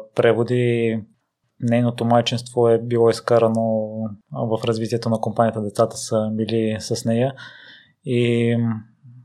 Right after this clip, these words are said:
чувам и от, а, други хора, че жертват, а, времето в, а, растежа на децата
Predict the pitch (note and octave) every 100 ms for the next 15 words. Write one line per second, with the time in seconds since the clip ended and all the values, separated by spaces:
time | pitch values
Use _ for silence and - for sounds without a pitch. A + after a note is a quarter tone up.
0 | _ _ D3+ B2+ C3 B2 A#2+ A#2+ B2+ A2+
1 | A#2 A2+ B2 A#2 - A2+ G#2 A2+ - -
2 | A2 - - - A2+ A2 G#2+ G#2+ G2+ -
3 | B2+ A2+ A2 A2 A2 A2+ G#2+ G#2+ G#2+ _
4 | - A2+ G#2+ B2+ A2+ A2 G#2+ G2 _ B2
5 | A2 - A2 A2 G#2+ G2+ A#2+ A#2 A#2 A2